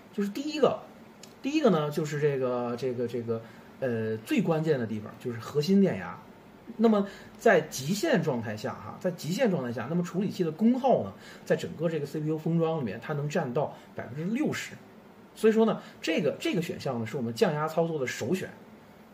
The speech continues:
然后呢，第二个呢，是处理器的缓存电压。这个处理器的缓存呢，它的作用呢，是处理C P U即将处理，但是呢，又没有完全，又，又，又还没有处理的这个数据流，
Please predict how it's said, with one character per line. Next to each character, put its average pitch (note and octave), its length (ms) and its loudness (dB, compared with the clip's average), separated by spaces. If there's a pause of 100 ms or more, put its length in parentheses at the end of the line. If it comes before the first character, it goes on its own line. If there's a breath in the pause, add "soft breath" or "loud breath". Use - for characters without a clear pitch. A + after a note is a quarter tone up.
然 F#3+ 140 4
后 B3+ 60 2
呢， A#3 240 4
第 E4+ 80 4
二 D#4 180 4
个 C#3+ 80 2
呢， A#2 180 -2 (360 loud breath)
是 F3 340 4
处 A#3+ 140 -4
理 G3+ 80 2
器 A3 100 2
的 G#3 60 2
缓 G#2+ 260 -4
存 B2 200 -2
电 G3 180 2
压。 F2+ 100 -10 (360)
这 B3 120 -6
个 G3+ 180 4
处 D4+ 160 0
理 F4+ 60 6
器 F4 100 0
的 D#4+ 80 -2
缓 G#2 320 -2
存 A#2 160 -4
呢， G#3 140 2
它 B3+ 80 -4
的 B3+ 80 2
作 A#3+ 240 2
用 C3+ 100 2
呢， B2+ 100 -2
是 D#3 140 -8
处 D#3+ 220 -4
理 F#3+ 100 -2
C F#3 140 -2
P F3+ 80 2
U G3 100 4
即 G#3 160 -4
将 G#3+ 180 2
处 A3 200 0
理， G#2 120 -4 (220 loud breath)
但 G#3+ 120 0
是 G#3+ 120 4
呢， G3+ 160 2 (240 loud breath)
又 A3 120 6
没 D3 180 4
有 A#3 80 8
完 A2+ 320 0
全， C#3+ 280 0 (120)
又， A3 200 2
又， B3 200 2
又 B3 100 4
还 F3+ 140 0
没 F#3 120 8
有 C#4 140 4
处 F3+ 220 -2
理 - 80 -6
的 G#2 120 -6
这 B2+ 100 -2
个 B2+ 60 -2
数 F#3 160 -2
据 D#3+ 120 2
流， A2 260 -2